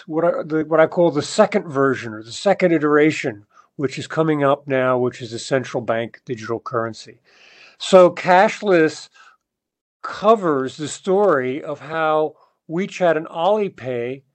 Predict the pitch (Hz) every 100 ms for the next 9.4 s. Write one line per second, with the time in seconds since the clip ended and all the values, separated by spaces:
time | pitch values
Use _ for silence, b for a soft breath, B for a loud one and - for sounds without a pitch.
0 | _ - - 170 156 151 143 - 143 120
1 | 117 190 196 190 196 190 156 151 202 196
2 | 180 - 165 180 202 - 135 131 143 -
3 | B B B 190 170 160 139 160 165 165
4 | - 185 180 170 165 160 156 151 143 147
5 | 139 160 165 160 151 147 131 - - 160
6 | 147 143 135 139 156 165 123 - - 156
7 | 139 143 - 147 147 143 143 127 _ 175
8 | 170 196 165 147 135 131 - - 165 170
9 | - - 156 -